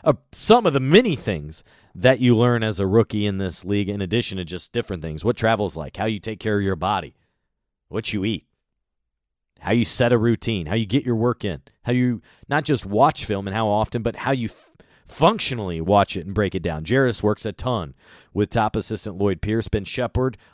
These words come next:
a lot with player development coach Gennaro Pargo, I've re-, as I referenced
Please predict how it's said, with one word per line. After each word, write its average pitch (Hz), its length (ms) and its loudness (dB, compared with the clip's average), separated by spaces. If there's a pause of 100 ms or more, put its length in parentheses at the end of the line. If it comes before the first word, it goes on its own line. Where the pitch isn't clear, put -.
(140)
a 104 100 0
lot 101 420 0
with 104 240 -2
player 107 220 2
development 98 500 -2
coach 95 420 -4 (100)
Gennaro 92 460 -4
Pargo, 87 380 -4
I've 85 180 -4
re-, 85 120 -6 (100)
as 104 160 -2
I 101 80 0
referenced 92 580 -4